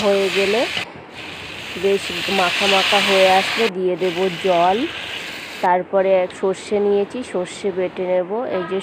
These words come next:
সর্ষে ভালো করে নিপিস করে বেটে নিয়েছি। এবার দিয়ে দেবো সর্ষে বাটা। তারপরে বেশ ভালো করে ফুটে আসলে গা মাখা, গা মাখা হয়ে গেলে চাল কুমড়োর তরকারিটা নাম-, নিয়েছি। এবার নিয়ে নিয়েছি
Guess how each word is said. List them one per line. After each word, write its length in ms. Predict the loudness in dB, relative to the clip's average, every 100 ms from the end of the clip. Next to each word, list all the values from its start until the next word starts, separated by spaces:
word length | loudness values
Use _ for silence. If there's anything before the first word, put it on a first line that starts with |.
| -4
সর্ষে 340 | -8 -8 -6
ভালো 380 | 0 2 2 0 -4
করে 160 | -4 -2
নিপিস 400 | -2 -6 -8 -12 -8
করে 240 | -4 -4 -2
বেটে 240 | -4 -6 -4
নিয়েছি। 420 | -4 -4 -4 -4 -2
এবার 240 | 0 -2 -2
দিয়ে 200 | -4 -4
দেবো 240 | -2 -4 -4 -6
সর্ষে 340 | -6 -6 -8 -6
বাটা। 340 | -4 -2 0 0 -2 -16 -18 -20 -4
তারপরে 500 | 0 0 -2 -4 -4
বেশ 280 | -4 -6 -6 -10 -12
ভালো 380 | -2 0 0 -2 -2
করে 200 | -4 -2 -4 -8
ফুটে 280 | -10 -4 -2
আসলে 380 | -2 -2 -4 -4
গা 180 | -2 -2 -2
মাখা, 320 | -2 -4 -4 -4
গা 140 | -2 -2
মাখা 280 | -4 -4
হয়ে 240 | -2 0 0
গেলে 220 | -2 -4 -6 _ -20 -20 -20 -20 -2
চাল 200 | 0 0
কুমড়োর 340 | 0 -2 -2 2
তরকারিটা 520 | 2 4 2 0 0
নাম-, 200 | 2 2 -2 -10 -12 -12 0
নিয়েছি। 440 | 4 6 6 2 2 2
এবার 220 | 4 4
নিয়ে 280 | 2 0 0
নিয়েছি 360 | 0 -2 -2